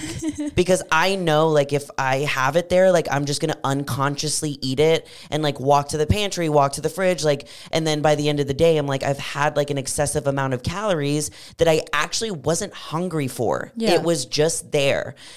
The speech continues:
Speaker 2: And that's the thing. It's like, are you actually hungry for this food, or are you eating it because it's just, like, readily available to you?
Speaker 1: I have to check myself all the time, because all my life I was, like, a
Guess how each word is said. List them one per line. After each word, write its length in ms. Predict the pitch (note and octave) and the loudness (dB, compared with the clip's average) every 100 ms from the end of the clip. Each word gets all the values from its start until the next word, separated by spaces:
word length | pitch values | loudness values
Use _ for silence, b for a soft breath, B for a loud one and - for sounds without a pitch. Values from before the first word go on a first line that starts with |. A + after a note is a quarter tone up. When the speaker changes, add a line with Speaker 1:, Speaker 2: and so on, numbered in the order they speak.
| B | B
Speaker 2:
And 160 | - D#3+ | -2 0
that's 160 | E3 D#3+ | 0 -2
the 80 | |
thing. 180 | E3 E3 | -4 -2
It's 160 | D#3 D3+ | -2 -4
like, 140 | C#3+ - | -4 0
are 180 | D3+ F#3+ | 0 0
you 180 | A3 | 0
actually 440 | F3+ D#3+ - D#3+ C#3+ | 0 0 -2 -4 -4
hungry 520 | C3+ - D3+ D3+ D3 | -6 -4 -2 0 -2
for 200 | C3+ D3+ | 0 0
this 240 | C#3 C3+ - | 2 -2 -4
food, 260 | D3 D#3+ | -2 -2
or 60 | E3 | -2
are 40 | |
you 200 | D3 C3+ | -4 -6
eating 300 | C3+ C3+ C#3+ | -4 -4 -2
it 140 | C#3+ - | -4 -6
because 360 | C#3 - C#3 | -10 -6 -6
it's 120 | C3 - | -6 -6
just, 200 | C#3 C#3 | -6 -2
like, 180 | C3 B B B B _ | -4 B B B B _
readily 640 | C#3 D3 C#3+ D3+ D3+ D3+ | 0 2 4 2 2 0
available 500 | C3+ B2 C3+ D#3+ E3+ | 2 0 0 0 -2
to 140 | E3+ F#3 | -4 -6
you? 160 | F3+ | 0
Speaker 1:
I 80 | F#3+ | 4
have 180 | B3 - | 4 4
to 100 | G4+ | 0
check 280 | - C#4+ C4+ | 2 -2 0
myself 420 | B3 A#3 A3+ A3 - | -2 0 0 0 0
all 240 | F#3+ F#3+ | 0 0
the 120 | G#3+ | -2
time, 280 | G#3 F#3+ G3 | -4 -4 -4
because 320 | G3+ G3+ G3+ G3 _ | -4 -6 -10 -10 _
all 240 | G3+ A3 | 2 2
my 180 | A#3+ A#3+ | 4 0
life 300 | G#3 F#3 F#3+ | 2 0 0
I 100 | F#3 | -2
was, 160 | F3+ F3 | -2 -4
like, 180 | F3+ | -2
a 260 | F#3 F3 - | 0 0 -2